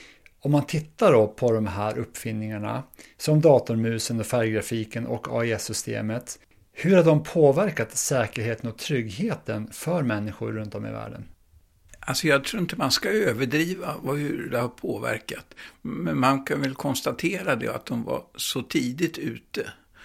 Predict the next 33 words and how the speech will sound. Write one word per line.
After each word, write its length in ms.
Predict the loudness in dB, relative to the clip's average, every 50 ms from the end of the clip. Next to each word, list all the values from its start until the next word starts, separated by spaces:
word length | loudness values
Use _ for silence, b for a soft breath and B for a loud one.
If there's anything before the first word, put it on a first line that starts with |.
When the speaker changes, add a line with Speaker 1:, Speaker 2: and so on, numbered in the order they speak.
| B B B B B _ _
Speaker 2:
att, 380 | -10 -10 -10 -12 _ _ -8
eh, 120 | -8 -6 -6 -8 -12 _
de 320 | -12 -10 -6 -4 -2 -2
blev 240 | -2 -2 -4 -8 -10 -12 -6 -4
stora 440 | -2 -2 0 -2 -2 -2 -4 -4 -4
internationellt. 1000 | -6 -8 -8 -8 -8 -8 -8 -6 -6 -4 -4 -4 -4 -6 -10 -14 _ -20 -20 B B B B B B B
Men 140 | -4 -2 -2
det 60 | 0
var 160 | 2 2 2
väl 100 | 2 0
snarast 440 | -2 -2 -2 -2 -2 -2 -2 -2 -2
att 140 | -2 -2 -2
man 100 | -2 -2
hade 240 | -2 -2 -4 -6 -6
fått 260 | -8 -10 -10 -10 -10
ett 120 | -10 -6
försprång 600 | -2 -2 -2 -2 -2 -4 -4 -2 -2 0 0 -2
då 100 | -4 -6
på 260 | -8 -6 -6 -6 -6 -8 -14 B B B B B B B
något 300 | -6 -4 -4 -6 -6 -6
eller 140 | -6 -6 -4
kanske 300 | -4 -4 -4 -4 -6 -6
på 120 | -6 -4
några 320 | -4 -4 -4 -2 -2 0 0
år. 520 | 0 0 0 -2 -4 -6 -8 -12 -14 -20 B B B B B B B B _ _ _
Så 180 | -4 -2 0 0
att, 340 | -2 -4 -8 _ _ -6 -4
eh, 120 | -4 -4 -4 -6 -4
färggrafiken, 840 | 0 2 2 2 2 0 -2 -2 0 0 -2 -2 -2 -4 -6 -4
den 180 | -2 -2 0 0
hade 220 | 0 0 0 0
ju 200 | -2 -2 -2 -4 -6 -10 B B B B B B B B
naturligtvis 840 | -10 -8 -6 -6 -6 -6 -6 -6 -6 -6 -2 0 0 0 0